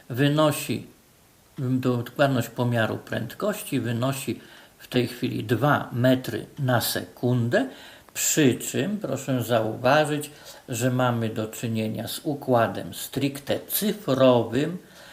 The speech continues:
w którym, mm, no, y, z-, który jest odporny na zakłócenia i w tej sytuacji, y, no, mamy do czynienia z bardzo dokładnym pomiarem,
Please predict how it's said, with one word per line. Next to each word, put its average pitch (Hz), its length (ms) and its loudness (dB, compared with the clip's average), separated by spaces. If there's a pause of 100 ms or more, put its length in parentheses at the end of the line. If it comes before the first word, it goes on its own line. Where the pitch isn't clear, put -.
(320)
w - 120 -12
którym, 143 720 2 (460)
mm, 135 300 -2 (500)
no, 131 280 2
y, 131 120 -2 (460)
z-, 123 320 -12
który 143 240 0
jest 131 180 2
odporny 143 680 4
na 117 200 0
zakłócenia 123 1200 0 (640)
i 185 360 0 (120)
w - 80 -14
tej 147 220 -2
sytuacji, 131 1000 -2 (360)
y, 120 240 0
no, 123 400 0 (140)
mamy 113 360 -2 (160)
do 120 160 -2
czynienia 113 600 -4 (320)
z 107 120 -10
bardzo 139 480 2
dokładnym 127 720 -2
pomiarem, 127 720 0